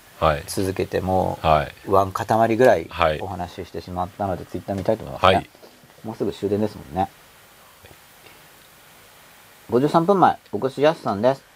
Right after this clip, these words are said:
Speaker 2: 自分で執着しているなと分かっても、その執着から離れられない、どうしても離れられない自分に気がついたことがあります。他人から見るとよくわかるみたいです。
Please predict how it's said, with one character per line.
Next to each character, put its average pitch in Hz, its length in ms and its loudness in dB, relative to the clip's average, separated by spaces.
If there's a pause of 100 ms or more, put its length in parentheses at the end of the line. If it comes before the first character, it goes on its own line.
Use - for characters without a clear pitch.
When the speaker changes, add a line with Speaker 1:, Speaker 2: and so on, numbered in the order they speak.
(300)
Speaker 2:
自 120 120 -6
分 185 200 0
で 202 140 6
執 208 180 2
着 170 280 0
し - 40 -16
て 147 100 2
い 139 40 6
る 147 80 2
な 160 100 6
と 151 80 0
分 120 140 4
か 170 80 6
っ 170 80 2
て 143 100 -6
も、 160 320 4
そ 139 80 -4
の 147 80 0
執 160 220 -2
着 - 240 -2
か 110 80 2
ら 101 100 4
離 143 240 0
れ 160 80 4
ら 156 140 6
れ 180 80 2
な 131 120 6
い、 76 80 -4 (380)
ど 160 120 2
う 175 40 4
し 170 60 -8
て 175 60 -2
も 165 100 2
離 147 240 6
れ 147 80 6
ら 139 100 8
れ 151 80 2
な 160 140 4
い - 20 0
自 120 100 -4
分 123 140 -4
に 127 80 -6
気 113 140 -12
が 107 80 -4
つ 143 100 -6
い 165 60 -4
た 196 80 6
こ 143 100 6
と 117 80 4
が 92 80 6
あ - 20 8
り 80 60 0
ま 85 160 -10
す。 - 60 -20 (360)
他 117 80 -4
人 127 140 -4
か 139 80 0
ら 127 80 2
見 123 100 0
る 95 60 0
と 120 80 0
よ 120 60 2
く 107 80 0
わ 92 100 4
か 151 100 6
る 170 60 4
み 147 80 -6
た 120 160 2
い - 20 0
で 131 140 2
す。 - 100 -18